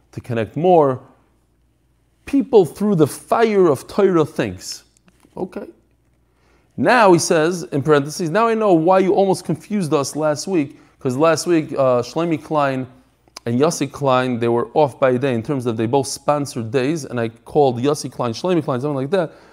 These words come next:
So he's saying, no, the Be'etzem have a tremendous connection, a lot more than we ever knew. Boisai, it's only about fifteen, uh, charts for today. Very geschmacka stuff. I'll call this sugya Shoots and Ladders.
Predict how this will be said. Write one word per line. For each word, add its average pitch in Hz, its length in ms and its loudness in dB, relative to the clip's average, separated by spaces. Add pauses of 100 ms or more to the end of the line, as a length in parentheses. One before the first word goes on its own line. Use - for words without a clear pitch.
(140)
So - 60 -10
he's 135 80 -6
saying, 175 200 2
no, 196 140 4
the 135 120 0
Be'etzem 160 760 -2 (260)
have 180 220 0
a 151 60 0
tremendous 160 580 -2
connection, 160 580 -2 (320)
a 127 60 -2
lot 165 300 2
more 143 420 2
than 127 180 -4
we 131 140 -4
ever 131 220 -2
knew. 98 220 -4 (1600)
Boisai, 127 560 6 (380)
it's - 180 -6
only 175 360 2
about 131 300 2
fifteen, 151 800 0
uh, 120 360 0
charts 160 360 0
for 135 100 -6
today. 131 380 2
Very 151 500 0
geschmacka 127 460 -4
stuff. - 380 -6 (100)
I'll 143 140 0
call 208 260 0
this 175 140 -2
sugya 165 360 -2
Shoots 180 300 -10
and 160 100 -2
Ladders. 127 440 -4